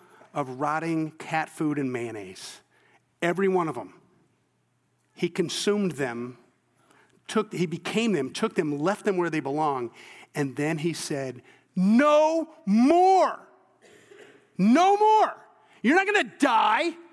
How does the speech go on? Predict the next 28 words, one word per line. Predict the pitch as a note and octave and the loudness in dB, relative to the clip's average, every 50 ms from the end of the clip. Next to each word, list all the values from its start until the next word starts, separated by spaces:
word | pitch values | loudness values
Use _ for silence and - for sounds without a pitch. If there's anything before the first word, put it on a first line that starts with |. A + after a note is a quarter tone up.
| _ _ _ _ _ _ _ _ _ _ _ _ _ _ - | _ _ _ _ _ _ _ _ _ _ _ _ _ _ 0
You're | C4+ F4+ | 0 2
not | F#4+ | 4
gonna | G4+ F#4+ - - _ | 2 0 0 -2 _
pay. | - - C4+ B3 A#3+ A3+ A#3 C4 D#4+ E4 - - - - _ _ _ _ _ - - _ _ _ _ | -2 0 0 0 0 0 0 0 0 -2 -2 -6 -14 -20 _ _ _ _ _ -20 -20 _ _ _ _
I | - D#4 F4 F#4 G4 F#4+ - | 2 2 4 4 2 0 0
paid." | - C#4+ B3 G#3 D#3+ C#3 - - - _ _ - - | -2 -2 -2 -2 -2 -6 -8 -14 -18 _ _ -6 -2
Now, | A3+ A#3+ A#3 | 0 2 4
I | B3+ D#4+ F#4 | 4 2 2
love | F4 C#4+ C#4 D4 D#4 D#4 | 2 2 2 2 2 0
my | C#4+ D4 D4 C#4+ C#4 | 2 0 2 2 0
son. | - - C4+ C4 A#3 G#3 F3+ F#3+ | -2 -2 0 0 2 2 0 0
I | G3 A#3+ C#4+ | 0 0 0
love | C4+ A3+ B3 B3+ C4+ | 0 0 0 0 0
my | A3 B3+ C4 B3+ | 0 0 0 0
daughter. | A#3 A3+ A#3+ A3+ G#3 G3 | 2 0 0 0 0 0
I | F#3+ G#3 B3 D4 | 0 0 0 0
love | C#4+ A#3+ A3 A#3+ C#4 D#4 E4 E4 | 0 0 0 2 4 4 4 2
my | B3 C4+ C4+ B3 A3+ | 2 0 0 0 0
wife. | A3 A#3 A#3 G3 C3 A2+ - - - _ _ _ - - - - - - - | 2 0 0 0 0 -4 -12 -18 -20 _ _ _ -20 -20 -20 -20 -20 -2 0
And | A3 A#3+ | 2 2
I | C#4 E4 F#4+ | 4 2 2
love | G4 E4+ D#4+ E4 E4 D4 A#3+ | 2 4 4 4 4 4 2
those | D4+ D#4+ D4 A#3 | 0 0 0 0
of | C#4+ C#4+ | 2 2
you | D4 D4+ | 2 4
that | C4+ C4+ C#4 | 2 2 2
I | C4+ B3+ | 0 0
know. | B3 B3+ C4+ A#3+ E3 D3 D#3 F#3+ - | 0 2 0 0 0 -2 -4 -8 -10